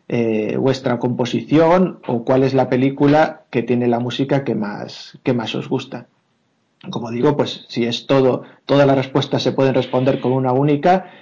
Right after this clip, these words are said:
película o, o serie, pues adelante, pero, pero dejo esta, esta, este paréntesis abierto para que podáis nombrar incluso hasta tres o más, si queréis. Así que, a ver,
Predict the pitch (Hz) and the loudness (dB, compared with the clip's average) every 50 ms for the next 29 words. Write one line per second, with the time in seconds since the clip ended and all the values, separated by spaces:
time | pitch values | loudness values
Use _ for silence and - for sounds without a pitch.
0 | _ _ _ - 123 117 135 143 143 139 135 131 127 123 120 117 117 117 113 113 | _ _ _ -4 0 2 2 2 2 4 4 4 4 4 4 4 4 2 2 0
1 | 113 117 - - 131 120 123 - 143 147 - 190 - - 143 139 - 113 117 113 | 0 -2 -2 -4 -6 -4 0 0 2 2 2 2 0 -2 -4 -2 -4 -4 -2 0
2 | 127 139 147 143 147 127 127 - - - - 120 113 120 - - 120 120 113 120 | 0 2 2 0 0 -4 -4 -4 -6 -4 -4 -6 -6 -4 -4 -2 0 0 2 2
3 | 143 151 151 160 165 160 156 156 - - 151 143 139 135 131 - 151 127 - - | 2 2 4 4 4 4 4 2 2 4 4 6 6 4 4 2 0 -2 0 2
4 | 143 139 131 131 127 - - - - - _ _ _ _ _ _ - 143 135 139 | 4 6 6 6 4 4 0 -6 -18 -20 _ _ _ _ _ _ -4 -4 -4 -4
5 | - - - 147 131 127 127 123 123 - 127 139 139 139 135 131 120 117 123 123 | -6 -6 0 2 4 4 4 4 2 2 0 2 2 2 0 0 0 0 2 2
6 | 143 151 151 180 170 - 147 139 123 120 135 120 - 120 120 135 135 123 139 135 | 2 2 2 0 0 0 0 0 0 0 -2 -2 0 0 2 2 2 2 0 -2
7 | 131 127 139 156 156 165 151 143 143 135 135 135 110 - - - 117 - - 113 | -2 0 0 0 2 0 0 2 0 0 0 0 -4 -4 -6 -8 -6 -6 -6 -6
8 | 113 - - - _ _ _ _ - - _ 127 - - 147 143 143 - - - | -8 -10 -14 -20 _ _ _ _ -20 -12 _ -8 -6 -4 -6 -6 -6 -8 -14 -12
9 | - 127 - - - - 143 143 143 - _ _ _ - - - _ _ - - | -10 -10 -10 -8 -6 -4 -4 -4 -6 -10 _ _ _ -20 -20 -20 _ _ -8 -4
10 | 127 - 143 147 156 156 147 139 135 131 127 123 123 123 120 117 113 120 156 190 | -2 0 0 2 4 4 6 6 6 6 4 4 4 2 0 0 0 2 2 2
11 | 175 - | 2 0